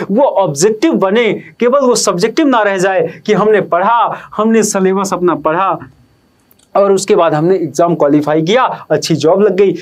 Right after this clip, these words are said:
ये उद्देश्य यूजीसी आयोग का कुछ हद तक तो मान सकते हो आप, लेकिन इसका long term में उद्देश्य यही है,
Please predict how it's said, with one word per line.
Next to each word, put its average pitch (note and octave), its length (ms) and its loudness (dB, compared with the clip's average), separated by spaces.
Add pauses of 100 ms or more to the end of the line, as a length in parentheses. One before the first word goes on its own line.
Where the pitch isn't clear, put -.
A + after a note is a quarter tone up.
(140)
ये A3+ 180 2
उद्देश्य C#4+ 680 0 (260)
यूजीसी G3 540 0
आयोग D#3+ 440 0
का C#4 240 0 (1400)
कुछ C4+ 200 0
हद G#3+ 180 -2
तक G3+ 60 0
तो G3 180 -2
मान E3+ 220 0
सकते G3 280 0
हो D#3+ 100 2
आप, F3 200 2 (240)
लेकिन F#3+ 560 2 (220)
इसका A3 340 0
long F#3 380 0
term F#3+ 140 2
में F#3 100 2
उद्देश्य E3 440 2
यही E3 140 4
है, D#3 260 -2